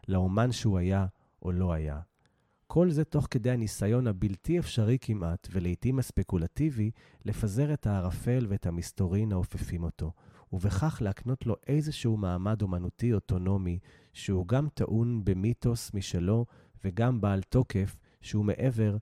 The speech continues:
למיתוס או רכילות. בעיקרון, אפשר לומר שהפרויקט כולו מורכב בערך מחמישים אחוז חומר ויזואלי וחמישים אחוז חומר טקסטואלי. אם מחד הוויזואלי נועד לתמוך את הטקסטואלי,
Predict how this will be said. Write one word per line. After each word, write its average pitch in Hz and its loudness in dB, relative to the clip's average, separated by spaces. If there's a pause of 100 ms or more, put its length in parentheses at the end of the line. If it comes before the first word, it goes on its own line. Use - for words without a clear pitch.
(220)
למיתוס 90 -4
או 82 -2
רכילות. 80 -6 (1600)
בעיקרון, 107 2 (440)
אפשר 185 2
לומר 135 4
שהפרויקט 110 2
כולו 113 4
מורכב 110 0 (200)
בערך 95 -2 (380)
מחמישים 110 -2
אחוז 113 -4
חומר 113 -2
ויזואלי 95 -4 (480)
וחמישים 113 0
אחוז 147 -4
חומר 120 -2
טקסטואלי. 87 -6 (1200)
אם 220 4
מחד 143 2
הוויזואלי 104 2
נועד 101 2
לתמוך 117 2
את 110 -2
הטקסטואלי, 101 -4